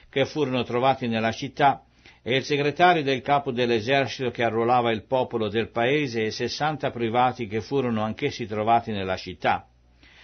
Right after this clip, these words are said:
Nabuzaradan, capitano della guardia, li prese e li condusse al re di Babilonia a Ribla,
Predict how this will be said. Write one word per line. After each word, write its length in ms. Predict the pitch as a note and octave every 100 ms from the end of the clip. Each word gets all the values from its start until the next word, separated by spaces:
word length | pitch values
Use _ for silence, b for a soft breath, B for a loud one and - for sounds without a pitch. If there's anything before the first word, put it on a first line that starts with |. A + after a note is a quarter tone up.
| b b
Nabuzaradan, 840 | A#2+ A#2+ F3 D3 A#2 G2+ B2 B2
capitano 540 | A2+ G#2 A2 G#2+ A#2+ G#2+
della 260 | G2+ A#2
guardia, 440 | A#2+ C#3 C#3+ A#2+ A2+
li 140 | A2+
prese 360 | A2 C#3+ D3 B2
e 20 |
li 120 | A2+
condusse 520 | G#2+ A2+ A2 C#3+ -
al 80 | A2
re 160 | A2 B2+
di 120 | G#2+
Babilonia 680 | F#2+ G2 A2 B2 A#2 G#2 G2
a 60 |
Ribla, 440 | G#2 A#2 F#2 A#2+